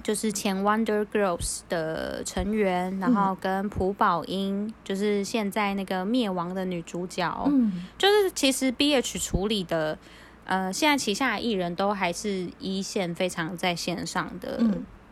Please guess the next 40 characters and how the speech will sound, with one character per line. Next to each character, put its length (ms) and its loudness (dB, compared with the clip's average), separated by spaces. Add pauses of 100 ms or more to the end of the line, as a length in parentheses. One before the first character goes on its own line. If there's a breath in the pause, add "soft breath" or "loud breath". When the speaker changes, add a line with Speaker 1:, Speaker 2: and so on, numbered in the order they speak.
(100)
Speaker 1:
的 500 -4
那 140 -4
个 460 -8 (360)
Speaker 2:
艺 240 0
人。 100 -10 (140)
Speaker 1:
公 220 0
司， 400 -6
艺 140 0
人 200 -2
跟 180 2
Speaker 2:
嗯。 60 -6 (240)
Speaker 1:
艺 120 -2
人 200 -4
的 100 -8
公 220 -8
司 300 -10
这 100 -6
样 100 -6 (120)
子。 140 -8 (420 loud breath)
然 100 0
后 160 4
再 280 2
来 520 0
还 220 0
有 260 2
Vest 840 0
的 260 -2
集 300 -6
团， 400 -4
Ve-，Vest 920 0
的 300 -6 (380)
Entertainment， 800 -4
就 120 -6
是 360 -6 (400 loud breath)
他 160 0
的 120 2
旗 200 -2
下 300 0
艺 260 -6
人 200 -6